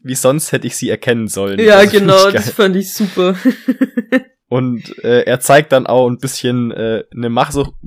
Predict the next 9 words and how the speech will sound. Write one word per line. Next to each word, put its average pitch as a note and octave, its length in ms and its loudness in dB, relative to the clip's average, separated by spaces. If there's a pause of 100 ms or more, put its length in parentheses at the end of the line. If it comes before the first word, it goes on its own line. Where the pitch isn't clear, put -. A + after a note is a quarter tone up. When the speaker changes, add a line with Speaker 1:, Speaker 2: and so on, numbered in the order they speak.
(640)
Speaker 1:
Alter, F#2+ 280 -12
ich - 100 -20
kann F#2+ 140 -16
heute - 120 -16
nicht - 160 -18
reden, G2 180 -12 (380)
eine A2+ 160 0
masochistische C#3+ 800 0
Ader, E3 540 2